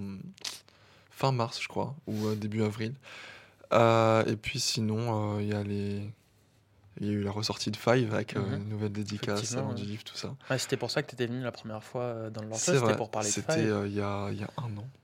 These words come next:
Speaker 2: Il y a un an
Speaker 1: Il y a
Speaker 2: et
Speaker 1: plus
Speaker 2: demi
Speaker 1: d'un an.
Speaker 2: presque, ouais, c'était,
Speaker 1: Ouais, en
Speaker 2: euh,
Speaker 1: décembre, je crois.
Speaker 2: décembre deux mille vingt et un.
Speaker 1: C'était avec l'émission de Noël et tout ça.
Speaker 2: Ouais,
Speaker 1: J'étais
Speaker 2: c'était
Speaker 1: pas
Speaker 2: la,
Speaker 1: du tout en habit de Noël.
Speaker 2: c'était la
Speaker 1: <laughs>
Speaker 2: seconde émission qui est sortie, ou la première ?
Speaker 1: On
Speaker 2: Non,
Speaker 1: l'a
Speaker 2: la
Speaker 1: tournée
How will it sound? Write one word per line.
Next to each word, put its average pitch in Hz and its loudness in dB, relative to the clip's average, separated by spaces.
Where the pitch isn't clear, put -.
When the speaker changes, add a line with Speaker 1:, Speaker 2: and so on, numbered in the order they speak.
Speaker 2:
Il - -4
y - -2
a - -2
un 110 -4
an 104 -6
Speaker 1:
Il 110 -2
y - -4
a 104 -2
Speaker 2:
et - -4
Speaker 1:
plus - -6
Speaker 2:
demi 143 4
Speaker 1:
d'un 113 4
an. 107 4
Speaker 2:
presque, 113 -2
ouais, 107 -4
c'était, 104 -4
Speaker 1:
Ouais, 104 0
en 104 -2
Speaker 2:
euh, 107 -6
Speaker 1:
décembre, 113 -4
je - -10
crois. 113 -8
Speaker 2:
décembre 120 -2
deux 113 -6
mille 110 -6
vingt 113 -6
et 120 -4
un. 123 -6
Speaker 1:
C'était - -6
avec 110 -4
l'émission 107 -2
de 107 -2
Noël 104 0
et 101 -8
tout - -16
ça. - -8
Speaker 2:
Ouais, 123 2
Speaker 1:
J'étais 113 -2
Speaker 2:
c'était 117 0
Speaker 1:
pas 123 8
Speaker 2:
la, 113 6
Speaker 1:
du 110 6
tout 110 2
en 113 2
habit 110 4
de 113 0
Noël. 117 2
Speaker 2:
c'était 131 2
la 113 0
Speaker 1:
<laughs> 113 0
Speaker 2:
seconde 139 -2
émission 139 -6
qui 143 -6
est 139 -4
sortie, 139 -4
ou 143 -6
la 123 -2
première ? 156 -8
Speaker 1:
On - -2
Speaker 2:
Non, 147 2
Speaker 1:
l'a 139 6
Speaker 2:
la - 0
Speaker 1:
tournée 127 4